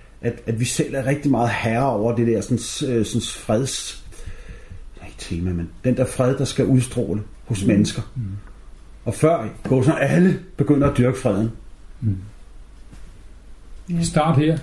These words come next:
Speaker 2: Vi skal starte hos os
Speaker 3: Start
Speaker 2: selv.
Speaker 3: her, og find den der først.
Speaker 1: Men det lyder meget simpelt.
Speaker 2: Ja, men vi skal lige blive opmærksom på, at vi er herude.
Speaker 1: Mm.
Speaker 2: Han skal have nogle barn, for han er
Speaker 3: Mm.
Speaker 2: fra,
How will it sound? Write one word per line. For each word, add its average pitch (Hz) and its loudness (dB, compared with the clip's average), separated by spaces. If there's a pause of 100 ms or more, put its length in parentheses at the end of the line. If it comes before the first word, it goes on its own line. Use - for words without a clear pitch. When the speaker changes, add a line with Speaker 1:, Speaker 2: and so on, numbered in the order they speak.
Speaker 2:
Vi 196 -6
skal - -10
starte 202 -6
hos 202 -2
os 175 0
Speaker 3:
Start 160 6
Speaker 2:
selv. 143 2
Speaker 3:
her, 147 0 (280)
og 139 0
find 156 2
den 160 2
der 151 0 (160)
først. 139 -4
Speaker 1:
Men 135 4
det 151 8
lyder 220 8
meget 180 6
simpelt. 165 0 (440)
Speaker 2:
Ja, 165 2
men 180 2
vi 180 0
skal 185 -4
lige 208 2
blive 190 -2
opmærksom 180 -2
på, 185 -4
at 160 -6
vi 147 -2
er 147 -4
herude. 151 -2 (600)
Speaker 1:
Mm. 110 2
Speaker 2:
Han 170 2
skal 165 -8
have 151 -4
nogle 139 -4
barn, - -6
for 160 -8
han 147 -6
er 147 -6
Speaker 3:
Mm. 120 0
Speaker 2:
fra, 123 -2